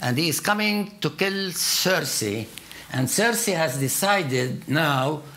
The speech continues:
to punish those who are evil. So she is waiting for him to arrive so that she will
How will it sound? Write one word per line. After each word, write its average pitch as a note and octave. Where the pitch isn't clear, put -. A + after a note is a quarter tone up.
to C#3+
punish G3+
those C#3+
who D3
are C#3+
evil. A2+
So C3
she C#3+
is C3+
waiting F#3
for C#3+
him C#3+
to C#3
arrive C3
so A#2+
that A2
she G#2
will G2+